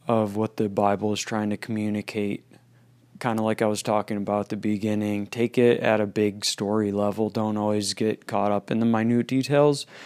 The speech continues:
but also don't be simple-minded and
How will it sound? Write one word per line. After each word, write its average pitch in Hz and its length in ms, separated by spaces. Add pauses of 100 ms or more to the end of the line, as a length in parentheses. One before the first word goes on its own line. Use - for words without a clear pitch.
(320)
but 117 160
also 113 640 (380)
don't 113 240
be 110 160
simple-minded 104 1120 (720)
and 104 800